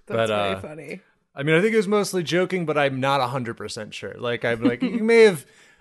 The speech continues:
Speaker 2: I don't think he really thought he was gonna get it, but I think that if it got, you know, there was a chance he'd be like, at least throw his fucking hat in the ring, go roll the dice on it.
Speaker 1: Sure, yeah.
Speaker 2: Um,
Speaker 1: Take, take a, take a shot.
Speaker 2: Yeah. Um, so I don't,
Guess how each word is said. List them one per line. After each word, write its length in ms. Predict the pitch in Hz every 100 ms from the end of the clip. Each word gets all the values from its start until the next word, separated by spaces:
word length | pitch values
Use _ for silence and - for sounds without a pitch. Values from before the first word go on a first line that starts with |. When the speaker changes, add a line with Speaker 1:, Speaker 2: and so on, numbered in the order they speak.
| _
Speaker 2:
I 80 | 160
don't 160 | 226 214
think 160 | 233
he 240 | 180 185 139
really 400 | 110 143 151 131
thought 180 | 143 135
he 60 |
was 280 | 131 113 -
gonna 240 | 127 123 117
get 180 | 123
it, 160 | 143 -
but 80 | 123
I 120 | 123
think 220 | 139 127
that 100 | 131
if 160 | 120 113
it 200 | 107 - _ _ _ _ _ _ _ _ 127
got, 360 | 139 139 127
you 80 | 139
know, 260 | 123 104 107
there 120 | 139
was 160 | 143 156
a 60 | 156
chance 320 | 165 160 131
he'd 120 | 127
be 120 | 120
like, 180 | 120 117
at 120 | 127
least 300 | 123 123 - - _ -
throw 240 | 127 117
his 140 | 107
fucking 260 | - 117 107
hat 180 | 104 107
in 60 |
the 80 | 95
ring, 180 | 95 104
go 120 | 107
roll 220 | 107 110
the 80 | 98
dice 260 | 101 101 -
on 180 | 90 87
it. 80 | - _ _ -
Speaker 1:
Sure, 300 | - 220 180
yeah. 240 | 175 196 185
Speaker 2:
Um, 140 | 190
Speaker 1:
Take, 280 | 202 190 -
take 220 | 220 214
a, 100 | 190
take 260 | - 214 180
a 80 |
shot. 440 | - - 180 165 - _ _ _ _ _ _ _ _ _
Speaker 2:
Yeah. 360 | 117 113 90 107 _ _ _
Um, 600 | 123 107 101 98 95 92 _ _ _ _
so 380 | - 117 107 98 _ -
I 60 |
don't, 240 | 113 123